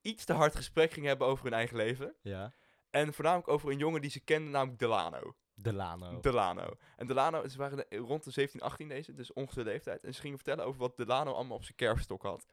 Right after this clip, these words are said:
Speaker 2: <laughs>
Speaker 1: En, eh, ik wil, de ene wist heel veel van Delano en de ander was heel erg verbaasd om alles over Delano te weten.
Speaker 2: Nice.
Speaker 1: En ik heb gewoon een paar dingen van het gesprek opgeschreven. Nou, een paar dingen.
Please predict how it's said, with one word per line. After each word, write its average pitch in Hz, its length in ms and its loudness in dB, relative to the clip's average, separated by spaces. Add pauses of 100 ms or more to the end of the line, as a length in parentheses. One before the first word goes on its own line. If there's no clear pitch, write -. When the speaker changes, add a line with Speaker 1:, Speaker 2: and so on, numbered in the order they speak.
(100)
Speaker 2:
<laughs> - 540 -8
Speaker 1:
En, 135 240 0
eh, 120 360 2 (600)
ik 135 160 -8
wil, 160 200 0
de 131 200 0
ene 202 240 4
wist 165 200 0
heel 180 220 8
veel 160 100 0
van 151 140 4
Delano 139 360 4
en 135 60 -2
de 104 60 2
ander 147 180 4
was 135 220 2
heel 180 340 4
erg 151 100 4
verbaasd 139 360 6
om 127 80 -2
alles 123 240 2
over 113 180 0
Delano 113 340 2
te 147 100 -6
weten. 131 320 -2 (380)
Speaker 2:
Nice. 95 400 -10
Speaker 1:
En 151 160 2 (160)
ik 143 100 -12
heb 165 120 4
gewoon 160 160 0
een 147 80 -4
paar 170 200 -4
dingen 156 180 -4
van 143 120 -6
het 135 80 -8
gesprek - 300 -4
opgeschreven. 135 440 -6
Nou, 104 160 -8
een 101 60 -12
paar 120 200 2
dingen. 127 240 -8